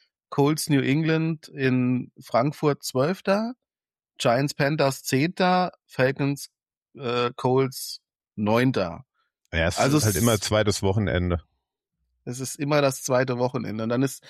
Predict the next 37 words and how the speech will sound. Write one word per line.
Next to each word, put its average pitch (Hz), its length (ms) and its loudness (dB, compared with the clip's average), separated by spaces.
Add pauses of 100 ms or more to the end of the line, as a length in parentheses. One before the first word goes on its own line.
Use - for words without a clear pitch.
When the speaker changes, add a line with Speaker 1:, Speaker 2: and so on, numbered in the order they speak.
(220)
Speaker 1:
dann 143 120 2
ist 185 140 0
die 190 60 -2
Frage, 165 500 2
das 139 180 0
ist 131 140 -6
das 135 160 0
Wochenende, 139 440 2
das 110 160 0
erste, 160 360 0
also 123 120 0
der 113 120 -2
erste 131 280 0
ist 143 120 -4
ja 127 100 0
der 120 140 0
Sonntag. 123 500 0
Zählst 143 320 -2
du 131 60 -4
das 123 240 -4
dazu 147 340 -2
oder 123 180 -2
nicht? 120 320 -4 (460)
Ja. 123 480 0 (1800)
Ist 151 160 2
jetzt 131 160 2
schwierig. 117 480 0
Speaker 2:
Ist, - 600 -8 (520)
ja, 95 300 -10 (140)
wir, 101 320 0
wir 110 200 4
werden 110 220 2
sehen. 92 320 0 (140)
Da 82 320 2
ist 80 180 -4
alle 90 220 -2
Kaffeesatzleserei 90 1300 0